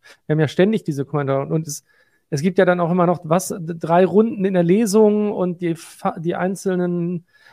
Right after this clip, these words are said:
Ausschüsse der jeweiligen Fraktionen sprechen noch mal drüber und haben ja auch noch Experten an Bord. Also eigentlich ist unwahrscheinlich, dass sowas durchrutscht und nicht mehr passiert heutzutage, weil dafür gibt's dann doch zu viele Leute, die da drauf schauen.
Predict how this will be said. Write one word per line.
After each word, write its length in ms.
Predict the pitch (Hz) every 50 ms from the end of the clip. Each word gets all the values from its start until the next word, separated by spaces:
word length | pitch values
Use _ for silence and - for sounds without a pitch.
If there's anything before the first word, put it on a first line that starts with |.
| - _
Ausschüsse 800 | - 170 190 226 - - - - 208 - - 208 196 196 196 190
der 180 | 165 175 170 170
jeweiligen 400 | 170 185 180 180 175 180 180 165
Fraktionen 640 | - 190 180 - - - - 208 226 226 214 208 185
sprechen 380 | - - - 190 185 - 196
noch 160 | 180 180 160 -
mal 140 | 175 175
drüber 380 | 165 160 165 190 196 180 180 180
und 160 | 185 170 151
haben 160 | 147 180 180
ja 80 | 175 170
auch 80 | 175 165
noch 140 | 175 156
Experten 540 | 175 175 - - _ - 165 180 175 175 160
an 160 | 165 165 160
Bord. 320 | 151 160 156 156 156 - _ _ - - - - -
Also 200 | 156 151 165 -
eigentlich 580 | 160 160 190 220 220 208 214 180 - - - _ _ _ _ _ _ _ _ _ _ _ _ _ _
ist 160 | 190 165 -
unwahrscheinlich, 540 | - 196 202 208 208 185 - 190 180 175 170
dass 140 | - 160 -
sowas 280 | 180 160 160 156 151
durchrutscht 500 | - 170 185 185 - - 170 160 - -
und 140 | - 160 160
nicht 120 | 160 139 -
mehr 100 | 147 135
passiert 460 | - 139 131 - - 185 190 190 -
heutzutage, 560 | 196 180 - 180 160 - 175 175 165 170 151
weil 120 | 156 151
dafür 260 | 147 151 139 - 165 151
gibt's 200 | 151 - - -
dann 120 | 151 143
doch 100 | 147 135
zu 100 | - -
viele 200 | - - 151 143
Leute, 220 | 139 139 135 135
die 40 | 131
da 80 | 131 127
drauf 260 | 131 - 113 120 117
schauen. 400 | - - 143 143 151 170 180